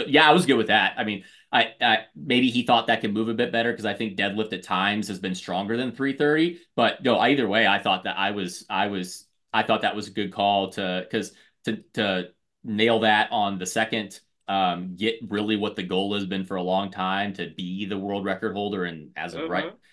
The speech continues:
Speaker 1: as of right now in the I P F, the best eighty-three. Um, and then obviously just had, didn't have any more in the tank for his third. But no, I, I thought that was a good call to go for it on the second.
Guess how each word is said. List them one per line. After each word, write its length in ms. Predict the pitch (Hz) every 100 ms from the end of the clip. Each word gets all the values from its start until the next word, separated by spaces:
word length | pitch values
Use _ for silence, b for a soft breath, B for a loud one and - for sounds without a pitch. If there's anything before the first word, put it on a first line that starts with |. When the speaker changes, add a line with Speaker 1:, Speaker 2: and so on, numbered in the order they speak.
| b
Speaker 1:
as 160 | 101 92
of 80 |
right 180 | 87 95
now 280 | 95 95 98
in 80 | 90
the 140 | 87
I 160 | 90 92
P 200 | 92 92
F, 160 | 95 -
the 100 | 92
best 340 | - - -
eighty-three. 680 | 95 87 - 127 151 151 147 B B _
Um, 720 | 117 104 98 92 87 90 92 - -
and 80 |
then 80 | 147
obviously 240 | 113 104 107
just 140 | 101
had, 280 | 101 92 -
didn't 220 | 117 101
have 140 | 95
any 100 | 95
more 160 | 92 90
in 60 | 87
the 60 |
tank 260 | - 90 90
for 100 | 85
his 160 | 87
third. 240 | - 85 80
But 140 | -
no, 100 | 120
I, 180 | 110 143
I 100 | 120
thought 200 | - 131
that 60 | 101
was 120 | 101
a 20 |
good 180 | 95 95
call 200 | 95 95
to 40 | 92
go 140 | 87
for 140 | 90 85
it 20 |
on 60 |
the 60 | 80
second. 340 | - 87 82